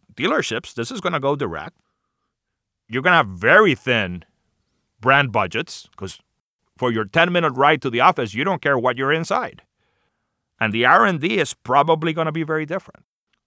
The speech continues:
And so that's how the world is changing today. It is a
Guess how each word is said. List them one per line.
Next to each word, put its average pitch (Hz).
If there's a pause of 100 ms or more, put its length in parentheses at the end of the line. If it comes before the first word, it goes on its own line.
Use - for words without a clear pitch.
(420)
And 113
so 139
that's 180
how 214
the 170
world 131 (160)
is 110
changing 120
today. - (1200)
It 156
is 160
a 123